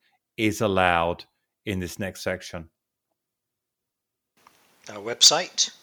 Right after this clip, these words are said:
Speaker 2: clearlycloudy dot co dot U K. So, um, our, our blog posts, our website, we have, um, but we, we, we're also, you know, releasing more, um,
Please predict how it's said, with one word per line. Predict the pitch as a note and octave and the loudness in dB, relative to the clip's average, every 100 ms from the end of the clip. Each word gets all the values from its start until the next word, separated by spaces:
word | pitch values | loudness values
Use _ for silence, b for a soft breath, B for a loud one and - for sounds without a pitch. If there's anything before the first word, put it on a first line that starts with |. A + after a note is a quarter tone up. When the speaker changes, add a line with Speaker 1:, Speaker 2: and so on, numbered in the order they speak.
| _ _ B B B B | _ _ B B B B
Speaker 2:
clearlycloudy | - G#3+ F#3 A3 G3+ D#3 | 4 4 6 8 8 6
dot | C#3 | 2
co | F3 | 2
dot | E3+ | 0
U | E3 | -2
K. | E3 F3 A#2 - - B B - | -4 0 0 -2 -14 B B 0
So, | - C3+ B2+ C3 | 2 4 4 6
um, | C3 C3 C3 C3 B2+ A#2+ - - | 8 10 8 4 -4 -12 -8 4
our, | C3+ - - | 4 4 0
our | C3+ | -2
blog | B2+ D#3 E3 - | 2 4 4 4
posts, | C#3+ G#2+ - - | 2 4 6 4
our | B2 | 4
website, | B2+ C#3 - - A2 G2+ - - | 2 0 2 2 2 -2 -4 -6
we | A#2 A#2 | -6 -8
have, | A#2 A2+ A2 G#2+ - - B B B B - | -6 -4 -4 -6 -12 -20 B B B B -10
um, | A2 A2+ A#2+ - - - | -8 -8 -12 -18 -12 2
but | E3+ | 2
we, | E3+ F#3 | 4 2
we, | F#3 E3 F3 | 2 0 -4
we're | F3 F3+ | 0 0
also, | F#3 - C3+ - - | 2 4 2 0 -12
you | C3 | -4
know, | A#2+ A#2 - _ _ _ - | -4 -6 -20 _ _ _ -10
releasing | B2 B2 A#2 | -4 -4 -4
more, | A#2+ A2+ G#2+ - - | -6 -6 -6 -12 -12
um, | G#2 G2+ | -10 -10